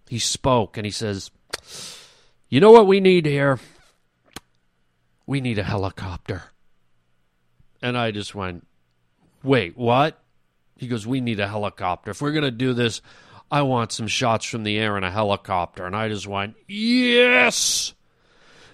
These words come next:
Because that was one aspect I didn't think of, a helicopter.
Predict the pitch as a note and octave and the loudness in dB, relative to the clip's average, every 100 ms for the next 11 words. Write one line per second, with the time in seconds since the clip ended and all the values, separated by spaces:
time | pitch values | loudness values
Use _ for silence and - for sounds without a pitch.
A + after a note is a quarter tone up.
0 | _ C#3+ D3+ C#3 G3 F#3 B2+ F#3+ G3 D3 | _ 2 6 6 6 6 4 4 4 2
1 | B2 - C3+ - C#3 C3+ B2 G#2+ F3+ F#3+ | 0 -2 -2 2 2 2 -2 -2 -4 0
2 | C#3+ F#2 G2 F#2+ D#3+ G3 - A#2+ F#2+ - | 0 0 -2 0 2 2 2 -2 -2 -6
3 | F#2 E2 | -10 -10